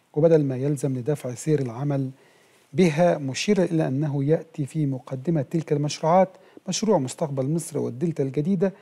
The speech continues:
التي ستهت-، ستستهدف استصلاح وزارة ال-، استصلاح وزارة، آه، الزراعة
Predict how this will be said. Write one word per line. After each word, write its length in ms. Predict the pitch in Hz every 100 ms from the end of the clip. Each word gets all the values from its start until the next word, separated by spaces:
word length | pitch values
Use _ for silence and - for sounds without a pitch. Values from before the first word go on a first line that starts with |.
| _ _ -
التي 480 | 165 170 160 147 131 -
ستهت-، 480 | - 135 120 - 160
ستستهدف 1000 | - 143 131 120 - 160 147 123 - _ _ _ _ -
استصلاح 540 | - 139 - 170 143
وزارة 400 | 135 139 156 160 -
ال-، 360 | 135 135 131 147
استصلاح 480 | - 143 - 165 -
وزارة، 380 | 135 131 156 147 - -
آه، 380 | 139 127 123 120 127
الزراعة 460 | - 139 180 196 214